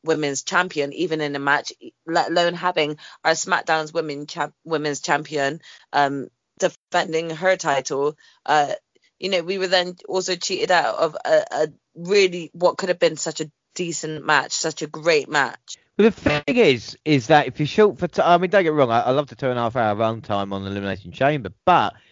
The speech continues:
Speaker 2: if you need a match filled, and it would make sense for Reigns to come out and then Pierce to say, "Oh no, you're not gonna take advantage of him right now, wait until the end of the show,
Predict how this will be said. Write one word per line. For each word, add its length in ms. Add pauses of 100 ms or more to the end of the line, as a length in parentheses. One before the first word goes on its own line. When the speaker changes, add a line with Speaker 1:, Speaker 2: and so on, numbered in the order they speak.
(320)
Speaker 2:
if 220
you 140
need 240
a 60
match 320
filled, 500 (420)
and 240
it 100
would 220
make 240
sense 300
for 80
Reigns 320
to 60
come 200
out 260
and 120
then 140
Pierce 400
to 80
say, 340 (260)
"Oh 280
no, 420 (240)
you're 140
not 180
gonna 120
take 240
advantage 360
of 60
him 140
right 320
now, 460 (300)
wait 260
until 380
the 180
end 220
of 100
the 80
show, 560